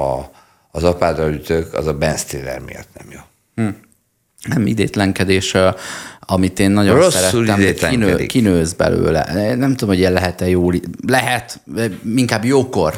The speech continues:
Speaker 2: lehet
Speaker 1: Igen,
Speaker 2: idétlenkedni,
Speaker 1: mert
Speaker 2: nem
Speaker 1: Woody
Speaker 2: jól.
Speaker 1: Allen zseniálisan idétlenkedik, de Ben
Speaker 2: Tényleg
Speaker 1: Stiller
Speaker 2: idétlenkedik.
Speaker 1: ügyetlenül idétlenkedik. Szerintem.
Speaker 2: Azt akartam mondani, hogy, ö, hetvenhatos a taxisos és addigra a Keresztapa kettő már kijött, tehát a De Niro,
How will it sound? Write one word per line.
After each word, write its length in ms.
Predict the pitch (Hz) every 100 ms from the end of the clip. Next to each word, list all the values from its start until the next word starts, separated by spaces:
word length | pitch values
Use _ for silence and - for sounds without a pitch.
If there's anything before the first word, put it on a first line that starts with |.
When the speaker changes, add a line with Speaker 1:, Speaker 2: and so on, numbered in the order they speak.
| -
Speaker 2:
lehet 280 | 90 90 196
Speaker 1:
Igen, 120 | 208
Speaker 2:
idétlenkedni, 600 | 113 85 92 92 90 87
Speaker 1:
mert 80 | 104
Speaker 2:
nem 140 | 101 117
Speaker 1:
Woody 260 | 131 131
Speaker 2:
jól. 100 | 127
Speaker 1:
Allen 480 | 131 139 156 180 165 -
zseniálisan 1040 | 101 104 156 185 147 107 82 80 - 90
idétlenkedik, 800 | 82 71 76 - 71 65 76 53 - - - -
de 120 | 90
Ben 220 | 80 104
Speaker 2:
Tényleg 120 | 104 95
Speaker 1:
Stiller 360 | 131 131 135 -
Speaker 2:
idétlenkedik. 560 | - 101 143 95 98
Speaker 1:
ügyetlenül 580 | 175 160 131 113 98 87
idétlenkedik. 1000 | 85 80 69 - 65 67 - - - - _ _ -
Szerintem. 200 | - - 123
Speaker 2:
Azt 100 | -
akartam 420 | 139 113 107 107
mondani, 380 | 104 107 107 104
hogy, 320 | 101 98 98
ö, 20 | 98 98 95
hetvenhatos 680 | 113 120 107 98 98 85 92
a 100 | -
taxisos 520 | 87 - 85 90 85 87 87
és 180 | 85 95
addigra 380 | 92 98 92
a 80 | 85
Keresztapa 580 | - 98 90 - 85 85
kettő 560 | 82 85 - 92 90 92
már 280 | 85 87
kijött, 420 | - 104 85 - -
tehát 200 | 82 85
a 100 | 82
De 120 | 92
Niro, 440 | 92 92 90 95